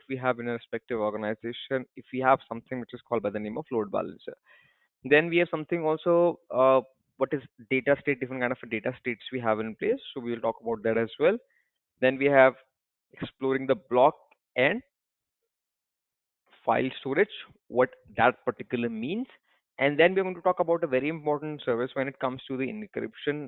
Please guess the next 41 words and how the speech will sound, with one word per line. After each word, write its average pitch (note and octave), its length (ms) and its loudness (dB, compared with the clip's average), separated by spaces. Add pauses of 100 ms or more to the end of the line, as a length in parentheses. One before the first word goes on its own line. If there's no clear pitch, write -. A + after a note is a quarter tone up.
(140)
in A#2+ 180 -10
the, C3 140 -2
particularly A#2+ 560 -6
in A#2 80 -6
the, A2 280 -6
uh, G#2+ 220 -2 (140)
in G#2 80 -12
the G2 60 -12
G D#3 200 -10
C C3 80 -10
P, B2 260 -8 (500)
right, D3 180 4 (120)
which - 140 -18
is - 100 -20
called B2+ 200 2
by A#2+ 100 6
the A2+ 140 0
name A2+ 260 -4
of A3 160 -2 (260)
K B2 180 0
M G2+ 180 -4
S, - 120 -12 (640)
Cloud A#2 300 0
K A2+ 140 -2
M A2+ 100 -8
S, G#3+ 220 -2
we're C3+ 80 -2
going A#2+ 140 -6
to A#2 40 -12
talk A2 200 0
about A#2 380 -2
in A#2+ 120 -8
the A#2+ 120 -14
context G#2+ 500 -6
of F#2 180 -8
the D3+ 160 -4
G G#2+ 200 -10
C G2+ 160 -12
P. - 160 -18 (600)
Fine, F#3+ 240 0 (340)
that's A2 140 -4